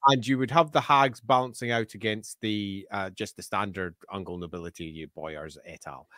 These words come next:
Um, and that would just be a perfect balance between the two. Why, why go further? And then if you wanted to add on top of that, I'd be looking at being things that the hags summoned stroke created through the course of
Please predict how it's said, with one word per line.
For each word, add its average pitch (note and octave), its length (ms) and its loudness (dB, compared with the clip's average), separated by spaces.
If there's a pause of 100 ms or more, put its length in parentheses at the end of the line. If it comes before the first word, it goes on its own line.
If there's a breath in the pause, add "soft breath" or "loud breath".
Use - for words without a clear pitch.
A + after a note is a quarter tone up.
(220 loud breath)
Um, G#2+ 320 6
and A2+ 180 2
that A#2+ 140 6
would A2+ 140 -2
just - 220 -4
be A#2 80 2
a G2+ 60 2
perfect - 540 -4 (120)
balance F2 360 -2
between E2+ 320 -16
the D#2+ 60 -14
two. D2 260 -16 (160)
Why, B2 320 4
why C3+ 440 6
go C3+ 240 2
further? F#2 480 0 (280 loud breath)
And A2+ 160 2
then B2 140 6
if A2 100 0
you A2+ 100 -2
wanted D3 300 2
to C3+ 160 -2
add C3 260 6
on A2 160 -4
top C3+ 300 2
of F#2+ 80 -8
that, F#2+ 220 0
I'd G#2+ 160 -2
be G#2+ 80 -4
looking G#2 320 -6
at F#2+ 200 -8 (100)
being F#2+ 240 -6
things G2+ 300 -6
that F#2+ 140 -12
the F2 80 -6
hags G#2+ 460 2 (220)
summoned G2 580 0
stroke - 580 -8
created F#2+ 540 -8
through G2+ 160 -4
the F2 80 -14
course - 320 -8
of F2+ 80 -16